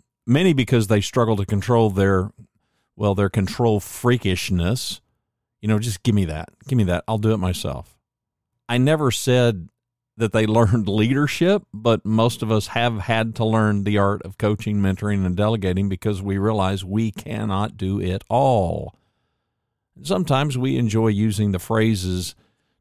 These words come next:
to illustrate why we are so important and how nobody else can do it as well as we can, which really isn't the point.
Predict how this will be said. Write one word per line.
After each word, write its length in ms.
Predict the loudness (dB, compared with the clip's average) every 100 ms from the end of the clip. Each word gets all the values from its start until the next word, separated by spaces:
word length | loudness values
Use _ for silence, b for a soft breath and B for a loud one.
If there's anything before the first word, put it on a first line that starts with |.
| -6
to 80 |
illustrate 560 | -2 0 0 0 -2 0
why 180 | 0 2
we 240 | 2 2
are 80 | 0
so 240 | 0 -2
important 600 | -2 -2 -4 -2 -2 -2 -2
and 240 | -2 -2
how 180 | 0 0
nobody 400 | 2 4 4 4
else 300 | 4 2 0
can 160 | 0
do 160 | 4 4
it 80 | 2
as 120 | 0
well 380 | 0 0 -2 -4 b b b -6
as 160 | -4
we 200 | 2 2
can, 320 | 2 0 2
which 220 | 2 0 0
really 320 | 2 2 2
isn't 380 | 0 2 -2 -4
the 80 |
point. 720 | -4 2 4 4 2 -2 -6